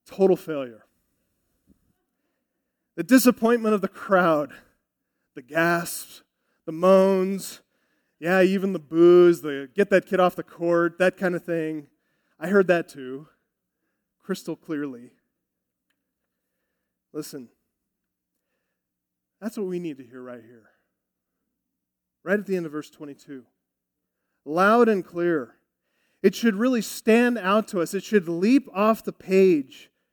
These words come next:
They spoke well, as they should, of him.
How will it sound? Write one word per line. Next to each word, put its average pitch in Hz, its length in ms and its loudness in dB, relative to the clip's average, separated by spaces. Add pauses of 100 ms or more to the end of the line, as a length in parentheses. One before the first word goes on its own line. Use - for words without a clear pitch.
(760)
They 247 120 6
spoke 220 400 4
well, 185 580 4 (100)
as 180 180 -4
they 185 120 6
should, 196 520 -2 (480)
of 160 140 -14
him. 156 360 -10